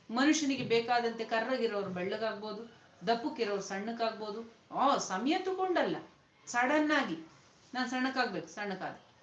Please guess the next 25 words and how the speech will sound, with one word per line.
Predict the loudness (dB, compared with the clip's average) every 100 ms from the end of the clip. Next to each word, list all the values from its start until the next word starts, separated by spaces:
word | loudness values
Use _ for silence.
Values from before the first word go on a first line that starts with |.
| -2
ದಪ್ಪಕ್ಕಾಗ್ಬೇಕು, | 0 2 2 2 2 -2 -6
ದಪ್ಪಕ್ಕಾದ, | -8 -4 -4 -4 -10 -18 -2
ಬೆಳ್ಳಕ್ಕಾಗ್ಬೇಕು, | 4 4 6 4 2 0
ಬೆಳ್ಳಕ್ಕಾದ, | 0 0 -2 -6 -8
ಶ್ರೀಮಂತನಾಗ್ಬೇಕು, | -4 2 4 4 4 2 2 -2
ಶ್ರೀಮಂತನಾದ, | -2 0 0 -4 -10 -12 -20 _ -4
ನನಗೆ | 2 4
ವಿಮಾನ | 4 6 8 6
ಬೇಕು, | 4 0
ವಿಮಾನ | -2 0 0
ತಗೊಂಡು, | 0 -4 -6 -6 -10 2
ವಾಹನ | 4 6 4
ಬೇಕು, | 0 0
ವಾಹನ | 0 -2
ತಗೊಂಡು, | -6 -12 _ 0
ಕೆಲ್ಸ | 2 4
ಆಗ್ಬೇಕು, | 2 0
ಕೆಲ್ಸ, | -8 -10 -12 -14 -20 -4
ಮುಖ್ಯಮಂತ್ರಿ | -2 4 6 6 6
ಆಗ್-, | 4
ಮುಖ್ಯಮಂತ್ರಿ | 2 0 0 0
ಆದೆ, | 0 -2 -4 -16 _ _ _ _ _ -8 -6 -6 -2
ನಾನ್ | 0 2
ಕವಿ | 0 2 2
ಆಗ್ಬೇಕು, | 0 -4 -10